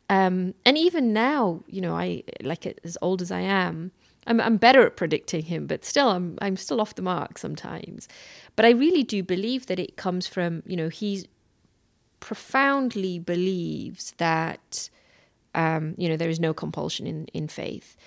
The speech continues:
But he also, um, and this is something that I've realized as I've gotten older and reflected on it, we're from a very small but very tight-knit Muslim community, um, in the U K.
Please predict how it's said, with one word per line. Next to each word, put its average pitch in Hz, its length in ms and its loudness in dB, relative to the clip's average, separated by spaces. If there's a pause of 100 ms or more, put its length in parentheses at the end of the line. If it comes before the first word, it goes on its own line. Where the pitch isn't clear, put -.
(340)
But 185 160 2
he 233 180 -2
also, 165 840 0 (120)
um, 165 560 -4 (420)
and 185 140 2
this 196 160 0
is 196 80 -6
something 180 280 -2
that 170 80 0
I've 165 180 0
realized 170 460 0
as 175 120 -8
I've 165 160 -6
gotten - 260 -4
older 208 380 0
and 175 140 -4
reflected 214 500 -4
on 165 120 -2
it, - 180 -6 (1040)
we're 233 180 6
from 214 220 0
a 208 40 -2
very 185 260 -2
small 180 720 0 (540)
but 185 160 2
very 175 460 4
tight-knit 180 760 -6
Muslim 175 360 -8
community, - 760 -8 (260)
um, 180 260 -10
in 170 140 -4
the 160 80 -4
U 165 160 -8
K. - 380 -14